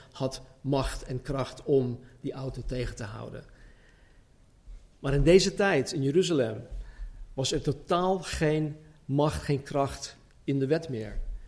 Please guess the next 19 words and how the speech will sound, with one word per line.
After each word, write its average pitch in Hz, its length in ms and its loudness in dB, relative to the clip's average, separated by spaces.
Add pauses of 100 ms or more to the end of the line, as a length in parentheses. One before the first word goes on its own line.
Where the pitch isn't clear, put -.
(260)
Mensen 139 360 2
die, 135 340 2 (1040)
die 135 140 -6
trokken 147 280 0
zich 123 200 -4 (280)
er 135 140 0
niks 147 200 2
van 135 160 -2
aan. 113 320 -2 (2250)
Ik 127 140 -4
denk 143 200 4
ook 160 160 4
dat 156 140 4
in 165 80 4
het 135 120 2
Nederlands 147 340 4
gerechtelijk 135 420 -4
apparaat 160 460 -4
veel, 156 600 0